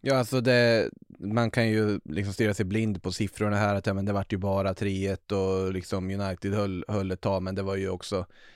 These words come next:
alltså det är sällan man ser ett derby där alla statistiska parametrar och siffror så tydligt talar i ett lags fördel.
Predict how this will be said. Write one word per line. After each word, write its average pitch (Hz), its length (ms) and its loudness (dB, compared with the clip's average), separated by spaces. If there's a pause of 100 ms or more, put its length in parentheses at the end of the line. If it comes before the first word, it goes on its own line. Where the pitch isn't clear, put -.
(760)
alltså 117 200 2
det 120 80 4
är 120 60 2
sällan 123 580 6
man 123 140 2
ser 113 200 0
ett 98 180 0
derby 113 520 4
där 95 460 -2
alla 101 680 2
statistiska 95 720 -4
parametrar 95 640 -2
och 95 100 -2
siffror 95 480 -4
så 107 220 -2
tydligt 107 680 -2
talar 95 640 2
i 95 120 -2
ett - 240 -6
lags 90 540 -2
fördel. 92 640 -4